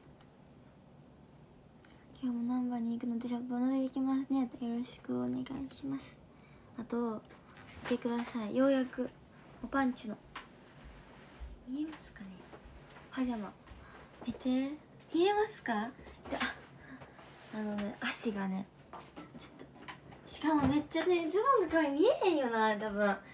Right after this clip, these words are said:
見える？見えんですね。やめよう。諦めますね。ちょっと見えないわ。ズボンが可愛いのに。おパンチの、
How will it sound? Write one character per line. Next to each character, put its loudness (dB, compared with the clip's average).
見 4
え 6
る？ 10
見 4
え 6
ん 6
で 6
す -2
ね。 -2
や -4
め 4
よ 4
う。 -4
諦 -4
め 0
ま -2
す -10
ね。 -8
ち -14
ょ -16
っ -10
と 0
見 6
え 8
な 8
い 6
わ。 2
ズ 4
ボ 8
ン 6
が 4
可 0
愛 0
い -4
の -4
に。 -12
お 4
パ 12
ン 10
チ -4
の、 2